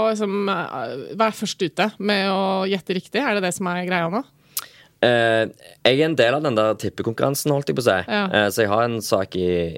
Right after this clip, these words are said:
Speaker 2: i, i dagens avis, men da er det jo litt sånn rogalandsperspektiv, da. Eh, hvilke, eh, navn er det i, fra Rogaland som, eh, kan være mest aktuelle til en regjeringskabal,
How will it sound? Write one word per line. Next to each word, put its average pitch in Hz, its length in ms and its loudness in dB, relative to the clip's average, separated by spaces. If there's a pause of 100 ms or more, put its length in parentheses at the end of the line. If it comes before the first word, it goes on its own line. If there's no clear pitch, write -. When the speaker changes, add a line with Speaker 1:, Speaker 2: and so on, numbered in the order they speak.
Speaker 2:
i, 87 160 -4
i 98 80 0
dagens 113 640 0
avis, 104 500 0 (360)
men 113 120 2
da 113 140 4
er 120 100 2
det 123 60 0
jo - 20 -2
litt 110 140 -6
sånn 107 100 2
rogalandsperspektiv, 104 1200 0
da. 123 140 2 (440)
Eh, 104 220 2
hvilke, 104 680 0 (340)
eh, 98 220 0
navn 107 420 2
er 101 320 2
det 101 140 2
i, 95 100 2 (240)
fra 101 240 0
Rogaland 92 380 0 (320)
som, 95 340 0
eh, 87 280 2 (260)
kan 104 180 2
være 95 160 4
mest - 320 -8
aktuelle 95 680 2 (420)
til 87 480 2 (260)
en 98 140 0
regjeringskabal, 104 1300 0